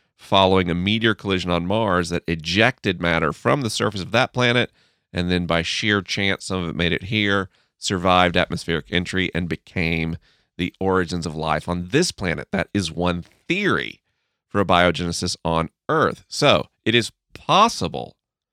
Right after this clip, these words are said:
that there is microbial life on Mars. We don't know how similar or dissimilar that life may be to our microbes, but that is the bigger issue.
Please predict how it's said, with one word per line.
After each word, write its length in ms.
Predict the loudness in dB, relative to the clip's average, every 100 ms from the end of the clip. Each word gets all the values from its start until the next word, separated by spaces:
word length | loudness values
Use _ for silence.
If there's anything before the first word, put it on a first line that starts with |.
| _ _
that 160 | -4 0
there 160 | -2 0 2
is 320 | 4 2 0
microbial 800 | -2 -2 -4 -2 -2 0 -4 -2
life 300 | 0 0 0
on 120 | -4
Mars. 600 | -2 0 2 0 -2 -14 _ _ _ _ _ _ _ _ _
We 100 | -2
don't 160 | 0 2
know 140 | 0
how 140 | 2 0
similar 560 | -2 0 2 2 0
or 180 | -2 -6
dissimilar 840 | -8 _ -2 0 -2 -2 0 -2 -4 _ _
that 340 | 0 4 4 0
life 440 | 2 4 2 0
may 320 | -4 -2 0
be 340 | -2 -2 -2 -2
to 180 | -6 -12 _ _
our 360 | 4 6 6 4
microbes, 760 | 0 -6 -8 -12 -12 -14 -20 _ _ _ _ _
but 160 | -12 -10
that 760 | -10 -8 0 4 6 6 4 2
is 220 | -6 -10 -10
the 120 | -10
bigger 380 | -6 -8 -10 -8
issue. 440 | -6 -4 -6 -10